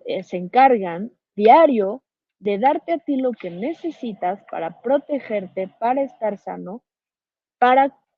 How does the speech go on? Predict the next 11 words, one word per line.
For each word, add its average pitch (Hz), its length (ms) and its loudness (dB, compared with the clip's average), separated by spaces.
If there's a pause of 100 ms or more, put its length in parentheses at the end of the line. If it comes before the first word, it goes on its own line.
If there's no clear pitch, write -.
(140)
eh, 185 840 -4
estar 226 500 -2 (340)
suplementado 185 1080 -8
y 180 120 -14
tener 180 380 -8 (120)
energía. 226 500 -8 (4000)
La 226 220 2
parte 370 420 0
que 285 160 -4
nos 214 260 -8
corresponde 185 1120 -8